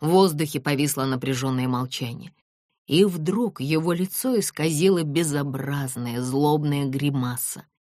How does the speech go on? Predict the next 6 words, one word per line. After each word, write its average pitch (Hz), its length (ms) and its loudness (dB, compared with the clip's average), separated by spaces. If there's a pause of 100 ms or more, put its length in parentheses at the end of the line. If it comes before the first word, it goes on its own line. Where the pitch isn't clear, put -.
(220)
Мнимая 190 640 4
доброжелательность 139 1160 0
исчезла, 165 680 -4 (680)
и 170 60 4
я 170 320 4
поняла, 139 680 -4